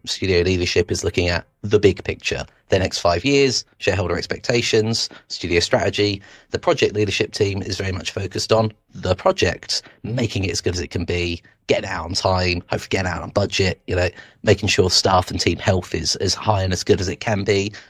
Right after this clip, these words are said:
review scores coming strong. There's a lot of room for misalignment within that. Um, and I think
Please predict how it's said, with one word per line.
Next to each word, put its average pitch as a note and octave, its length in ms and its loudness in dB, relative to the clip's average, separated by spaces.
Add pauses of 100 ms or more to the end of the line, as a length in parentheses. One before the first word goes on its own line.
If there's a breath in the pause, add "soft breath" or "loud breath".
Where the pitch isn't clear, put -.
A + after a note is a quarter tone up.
review A2 200 2
scores A2+ 300 2
coming B2 220 2
strong. G#2 400 0 (1400 loud breath)
There's A2 580 4
a A#2 140 2
lot B2 160 2
of - 180 -2
room A2+ 240 2
for G2+ 140 -6
misalignment A#2 640 0
within A2 380 0
that. C3+ 260 2 (680)
Um, F#2+ 440 -4
and A2+ 100 0
I G2 60 2
think - 240 0